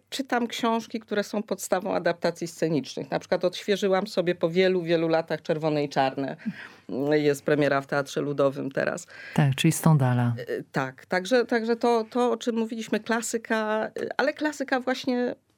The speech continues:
Speaker 1: taka z pytaniem, co ona nam mówi dzisiaj. Dlaczego ona trafia na scenę? Kto
Speaker 2: I co
Speaker 1: będzie
Speaker 2: nam dzisiaj mówi Czerwone i Czarne?
Speaker 1: Czerwone i Czarne dzisiaj nam mówi o karierach. No, tak jak i, tak jak i w momencie, kiedy powstało, tylko,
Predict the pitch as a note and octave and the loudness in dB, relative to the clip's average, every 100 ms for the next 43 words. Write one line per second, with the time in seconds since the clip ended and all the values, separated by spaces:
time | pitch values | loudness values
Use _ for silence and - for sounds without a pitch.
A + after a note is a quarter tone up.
0 | _ _ _ A#3+ B3 A3+ A3+ A#3+ B3+ A#3 | _ _ _ -2 -2 -4 -4 -2 0 0
1 | A3+ A#3 A3+ G#3+ G3+ G3 E3+ E3 C3 G#2+ | -2 -2 -2 -2 -2 -2 -2 -6 -8 -10
2 | - - - - - - _ A3 A3 A#3+ | -10 -12 -12 -14 -20 -20 _ 0 2 0
3 | A3 A#3+ A3+ A3 G#3 G#3 G#3 G3+ - F3+ | 0 0 -2 -2 -2 -2 -4 -6 -4 -2
4 | D3 C#3+ G#3+ G3 F4 F4 G3+ D3 - C3+ | 0 2 2 6 6 8 6 4 2 2
5 | B2+ B2+ - B2 A#2+ A#2+ A2+ A#2 B2+ - | 2 0 0 0 2 4 4 2 -2 -2
6 | A#2+ B2 - _ _ _ _ _ - - | -4 -4 -8 _ _ _ _ _ -20 -20
7 | _ _ _ _ _ _ - C#3 F3+ - | _ _ _ _ _ _ -4 -2 0 0
8 | D#4 A3+ C4+ C4 G#3+ A3+ A#3+ G#3 G3+ A3 | 0 -2 -2 -2 -2 -2 -2 -2 -2 -4
9 | A3+ G#3+ - F#3+ F3 E3 D3 - - _ | -4 -4 -2 0 2 0 -2 -8 -20 _
10 | _ A#4 F4+ - A3 G#3+ G#3 G#3 G3+ G3+ | _ 0 2 2 2 0 0 -6 -4 -2
11 | G#3 G#3 G3+ G#3 G#3 A3+ B3 A3 G3 G3 | 0 0 0 -2 0 0 -2 -2 -2 -2
12 | F#3+ - E3 E3+ F3 G3 G#3 | -4 -2 2 2 2 -2 -4